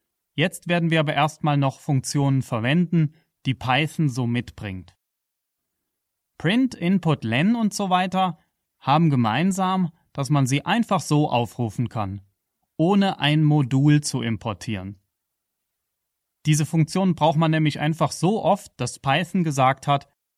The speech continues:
„Sag einfach Print und ich printe dir was.“ Für etwas speziellere Sachen, wie zum Beispiel Sinus und Cosinus, musst du vorher ein Modul importieren, in dem Fall das Math-Modul.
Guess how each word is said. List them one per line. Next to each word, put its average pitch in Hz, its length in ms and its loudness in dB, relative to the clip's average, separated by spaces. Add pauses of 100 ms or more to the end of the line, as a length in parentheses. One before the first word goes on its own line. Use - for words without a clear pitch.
(120)
„Sag - 280 0
einfach 139 400 0
Print 104 460 -8 (140)
und 175 140 -4
ich 175 200 -2
printe 113 320 -2
dir 101 200 -6
was.“ 95 280 -10 (880)
Für - 200 -4
etwas 135 280 -2
speziellere 170 680 0
Sachen, 110 360 -4
wie 135 100 -2
zum 117 200 -4
Beispiel 117 540 0
Sinus 143 420 2
und 123 180 -2
Cosinus, 165 720 -2 (420)
musst 147 260 0
du 165 40 0
vorher 151 380 0
ein 143 140 2
Modul 143 460 4
importieren, 104 680 -10 (120)
in 107 140 -8
dem 131 180 0
Fall 131 460 -2
das - 320 -8
Math-Modul. 110 1200 -4